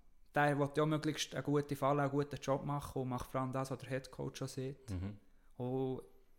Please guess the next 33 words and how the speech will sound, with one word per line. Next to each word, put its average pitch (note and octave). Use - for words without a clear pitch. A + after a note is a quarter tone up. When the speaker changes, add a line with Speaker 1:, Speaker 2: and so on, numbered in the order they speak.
Speaker 1:
es -
ist -
noch C#3+
schwierig D3+
zu D3+
sagen, C3
wie C3+
er C3+
wirklich C3
dann A#2+
wäre A#2+
gewesen C3+
als B2+
Head B2+
Coach, -
oder? -
Ob A#2
er A#2+
so B2+
wäre B2
gewesen, B2
wie B2
er B2
jetzt -
ihn B2+
erlebt B2
in A#2+
drei B2
Wochen, C3+
oder A#2+
ob A#2
er, A#2+
äh, A#2